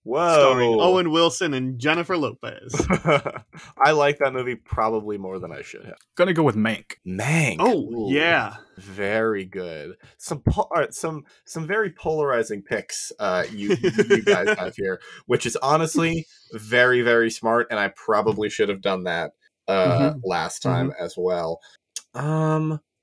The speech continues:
Speaker 1: I am going, okay, so I guess I'll just share my process here.
Speaker 2: Yep.
Speaker 1: Um,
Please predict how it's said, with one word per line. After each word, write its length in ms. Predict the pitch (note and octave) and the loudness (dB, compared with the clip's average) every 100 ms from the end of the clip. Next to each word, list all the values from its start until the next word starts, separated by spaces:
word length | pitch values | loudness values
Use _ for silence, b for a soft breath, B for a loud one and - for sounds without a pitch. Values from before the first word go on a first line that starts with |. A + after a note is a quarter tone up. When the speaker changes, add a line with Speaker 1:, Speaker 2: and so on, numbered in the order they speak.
| _ C3+ | _ -8
Speaker 1:
I 560 | E3 F#3+ G3+ G3+ F#3+ - | -6 -4 -4 -4 -4 -6
am 460 | D3 C3+ B2 A#2+ - A#2+ | -6 -6 -6 -10 -12 -10
going, 380 | B2 A#2 A#2 A2+ | -2 0 0 -2
okay, 180 | B2 G#2+ | -4 -2
so 320 | - A2+ - B2 | 2 2 2 0
I 80 | |
guess 180 | C3+ D3 | 2 4
I'll 60 | C#3 | 2
just 320 | A#2 - - - | 0 -4 -6 -12
share 360 | - - G#2 F#2+ | -6 2 2 2
my 120 | D#2+ | 0
process 600 | - G2+ E2 - C2+ - | -2 0 0 -2 -10 -8
here. 280 | - E2 - B B | -10 -10 -12 B B
Speaker 2:
Yep. 180 | C3+ - - | 0 0 2
Speaker 1:
Um, 360 | A#2 A2 G#2 | 4 4 0